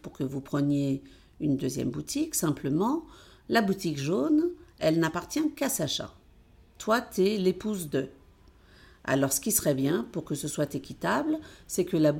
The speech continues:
la nouvelle boutique que vous preniez ne t'appartienne qu'à toi, et lui serait le mari de. »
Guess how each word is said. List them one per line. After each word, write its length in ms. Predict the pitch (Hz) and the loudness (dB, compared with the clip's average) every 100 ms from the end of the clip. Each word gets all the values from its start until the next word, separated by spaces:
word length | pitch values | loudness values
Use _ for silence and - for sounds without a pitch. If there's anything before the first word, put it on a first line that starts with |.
| 165 | 2
la 160 | 143 | 4
nouvelle 300 | 143 151 156 | 6 6 4
boutique 300 | 139 135 - | 0 -4 -6
que 100 | - | -6
vous 140 | 120 123 | -6 -6
preniez 560 | - 127 151 247 370 - | -2 2 4 4 0 2
ne 160 | 196 185 | 6 6
t'appartienne 680 | 170 147 135 - 147 135 - - | 6 2 -4 -2 2 2 0 0
qu'à 140 | 143 | 0
toi, 480 | - - 170 392 - | 2 4 4 2 0
et 120 | 190 208 | 2 4
lui 200 | 233 302 | 4 2
serait 280 | 277 269 | 2 2
le 120 | 294 294 | 4 8
mari 280 | 247 202 | 8 6
de. » 200 | 143 151 | 2 -4